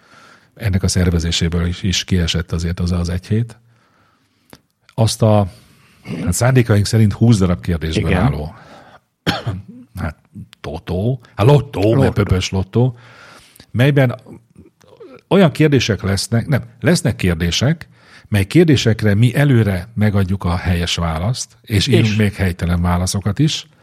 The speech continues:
Speaker 1: és nektek azt kell majd kitalálni a kérdés hallatán,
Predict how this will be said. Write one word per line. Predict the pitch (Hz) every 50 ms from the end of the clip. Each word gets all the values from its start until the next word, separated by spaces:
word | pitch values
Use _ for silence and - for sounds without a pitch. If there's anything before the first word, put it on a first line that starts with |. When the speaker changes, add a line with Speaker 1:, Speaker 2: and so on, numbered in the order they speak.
| _ _ - - - - _ _ -
Speaker 1:
és | - 101 -
nektek | - 127 165 175 - 127 104 -
azt | 147 147 -
kell | - 120 110
majd | 98 95 87
kitalálni | - - 98 - 95 95 98 95 95 101 110 123 135
a | - 101
kérdés | - - 113 104 87 85 80 -
hallatán, | - 80 80 85 92 95 - 117 123 131 147 156 156 -